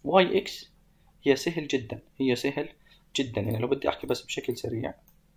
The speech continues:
كان عندي هذا الشكل، عندي هون نقطة، عندي هون نقطة، إيه، اسمها أو مثلا. هاي النقطة.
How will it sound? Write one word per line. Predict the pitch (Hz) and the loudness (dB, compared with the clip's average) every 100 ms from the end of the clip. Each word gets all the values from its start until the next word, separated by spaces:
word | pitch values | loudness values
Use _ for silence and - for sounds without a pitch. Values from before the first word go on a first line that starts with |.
| _ _ | _ _
كان | - 127 | 0 2
عندي | 127 113 107 | 2 0 -2
هذا | 117 | -2
الشكل، | 120 - - 123 - _ - _ _ _ _ - | -4 -6 -2 -2 -2 _ -20 _ _ _ _ -4
عندي | 127 123 | 0 2
هون | 127 120 | 2 0
نقطة، | 117 - 143 - - _ _ _ _ _ _ _ _ _ 139 | -4 -4 -6 -6 -20 _ _ _ _ _ _ _ _ _ -2
عندي | 123 | 0
هون | 131 127 | 0 0
نقطة، | 123 - 143 - - - - - _ _ - | -2 0 0 0 -10 -14 -20 -20 _ _ -4
إيه، | 127 123 120 | 2 2 0
اسمها | 120 135 127 | -2 -2 0
أو | 113 110 | 2 2
مثلا. | 101 - 107 - _ _ _ _ _ _ _ _ _ _ _ _ - | 2 -6 -14 -18 _ _ _ _ _ _ _ _ _ _ _ _ -4
هاي | 120 | -2
النقطة. | 101 104 - - | -2 -6 -8 -8